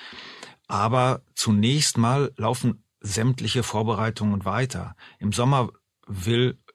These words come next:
der Volkswagen-Vorstand entscheiden und der ursprüngliche Plan ist Börsengang Ende zweitausendzweiundzwanzig, wenn die Situation so bleibt wie im Moment, werden die das sicher nicht machen.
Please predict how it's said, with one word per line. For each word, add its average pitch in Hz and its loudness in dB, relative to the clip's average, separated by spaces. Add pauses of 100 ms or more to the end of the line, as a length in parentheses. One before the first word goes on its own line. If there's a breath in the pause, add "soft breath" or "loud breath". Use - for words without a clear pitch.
(200)
der 101 -4
Volkswagen-Vorstand 101 -2
entscheiden 131 0 (320 loud breath)
und - -2
der 104 -4
ursprüngliche 127 4
Plan 113 2
ist 120 -2 (340 soft breath)
Börsengang 117 2 (120)
Ende 117 2
zweitausendzweiundzwanzig, 107 0 (400 soft breath)
wenn 113 2
die 113 2
Situation 110 0
so 113 0
bleibt 110 -4
wie 110 0
im 95 -4
Moment, 98 -2 (160)
werden 95 -4
die 92 -4
das 92 -4
sicher 95 -4 (120)
nicht 104 -2
machen. 120 -2